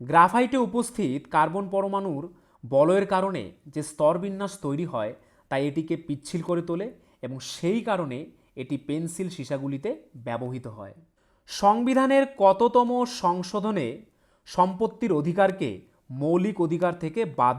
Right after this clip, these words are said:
দেওয়া হয়? সংবিধানের কততম সংশোধনে সম্পত্তির অধিকারকে মৌলিক অধিকার থেকে বাদ দেওয়া হয়?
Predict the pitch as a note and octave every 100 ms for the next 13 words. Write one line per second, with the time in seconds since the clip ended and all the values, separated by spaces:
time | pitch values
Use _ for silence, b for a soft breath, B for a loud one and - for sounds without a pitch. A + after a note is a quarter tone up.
0 | B2+ C3 A#2+ G#2+ F2 _ _ _ _ _
1 | - - F3 F#3+ F#3 G3+ G3+ G3+ G3+ G3
2 | F3+ F3+ G3+ G#3 G3+ G3+ F#3+ E3+ E3+ F#3+
3 | F3 F3+ F#3 F#3 - D3 D3 E3 - F3
4 | E3+ E3+ D#3+ C#3 D#3+ F3 E3+ E3+ D3 D#3
5 | b b - A#2+ D3 E3+ F3+ F3 F3 F3
6 | F3+ F3+ C3+ C3 C#3 D#3 E3+ C4